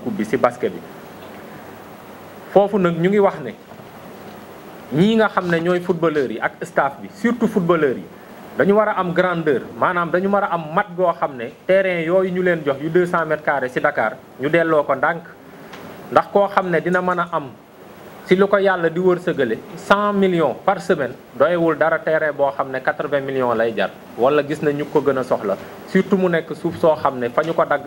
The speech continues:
jox leen ko, coowi neen la, nit ñaa ngi koy laaj. Kon ñu ngi ñaan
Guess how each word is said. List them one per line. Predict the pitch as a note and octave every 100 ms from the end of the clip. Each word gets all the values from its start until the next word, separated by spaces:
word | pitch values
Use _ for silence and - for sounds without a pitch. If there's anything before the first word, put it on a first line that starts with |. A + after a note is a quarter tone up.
| C3
jox | C3+
leen | B2+ A#2
ko, | A#2
coowi | A#2 D3 C#3+ C3
neen | D3 C#3+
la, | G#2+ - - - - - -
nit | A#2+ D3
ñaa | D3 C#3
ngi |
koy | B2+ A#2+
laaj. | A2 F#2 - - - - - - -
Kon | D3 D3+ F3 - - - -
ñu | C3
ngi | E3+
ñaan | F3 D#3 C#3